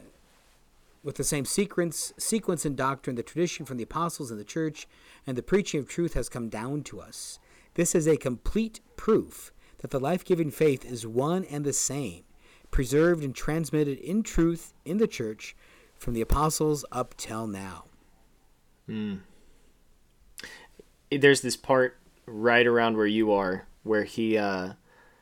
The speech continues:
Speaker 2: he doesn't list it out just for space's sake, but he's, he's even just willing to attest to the fact, like, "Look, there's not room and it'd be unnecessary to write out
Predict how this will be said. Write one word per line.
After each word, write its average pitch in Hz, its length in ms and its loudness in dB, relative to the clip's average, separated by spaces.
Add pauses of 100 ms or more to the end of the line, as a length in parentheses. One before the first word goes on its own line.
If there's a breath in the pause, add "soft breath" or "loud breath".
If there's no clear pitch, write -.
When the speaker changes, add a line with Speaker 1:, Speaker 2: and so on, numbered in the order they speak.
(280 soft breath)
Speaker 2:
he - 200 0
doesn't 123 400 2
list 117 320 2
it 110 80 6
out 110 280 2
just 113 220 0
for 104 140 -2
space's - 640 2
sake, 113 520 2
but 117 180 4
he's, 143 420 2
he's 156 300 2
even 180 240 4
just 143 160 -2
willing 123 340 4
to 123 140 2
attest 120 280 0
to 127 60 2
the 110 100 -4
fact, 117 320 -2
like, 110 160 -2
"Look, 110 220 0
there's 143 180 4
not 170 280 4
room 117 340 4
and 110 100 2
it'd 107 120 2
be 110 120 4
unnecessary 110 640 4
to 101 140 -4
write 107 380 2
out 110 300 2